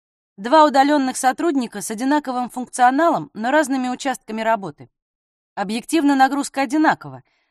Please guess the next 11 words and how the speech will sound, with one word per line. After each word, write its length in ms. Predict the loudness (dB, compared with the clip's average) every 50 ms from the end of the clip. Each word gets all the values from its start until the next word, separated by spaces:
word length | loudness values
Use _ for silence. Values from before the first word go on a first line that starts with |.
| _ _ _
но 140 | -6 0 2
один 260 | 2 2 2 2 0
из 140 | 0 0 0
них 180 | -2 -2 -2 _
постоянно 640 | -10 -10 -2 -2 -2 2 2 0 0 0 -4 -4
жалуется 500 | 0 0 0 0 0 -4 -6 -8 -8 -8
на 140 | -8 -8 -8
перегруз, 560 | -8 -8 -8 -8 -6 -4 -4 -4 -4 -8 -14 _ _ _ _ _ _
требует 400 | -4 -2 -2 -2 -2 -4 -6 -6
повышения 580 | _ -10 -8 -8 -8 -6 -6 -6 -4 -4 -4 -4
зарплаты 600 | 0 0 0 0 2 0 0 0 0 -2 -8 -14